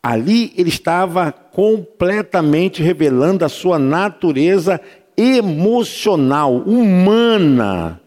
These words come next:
humana. Quando ele chama João, ele chama Pedro, chama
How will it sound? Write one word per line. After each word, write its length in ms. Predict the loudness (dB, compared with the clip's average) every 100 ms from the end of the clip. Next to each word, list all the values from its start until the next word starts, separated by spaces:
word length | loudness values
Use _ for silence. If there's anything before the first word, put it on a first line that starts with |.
| _ _ _
humana. 720 | 2 2 4 2 2 0 -4 -10 -20 _ _ _ _
Quando 320 | -2 0 2 2
ele 160 | 0
chama 760 | -2 0 0 2 2 0 0 -4 -16 _ -10
João, 880 | -2 2 2 2 2 2 2 0 -6 -20 -16 -2
ele 220 | 0 0
chama 640 | 0 0 2 2 0 0
Pedro, 920 | -4 -10 -2 2 4 4 2 2 0 -2 -14 -12
chama 760 | -4 0 2 2 0 0 -2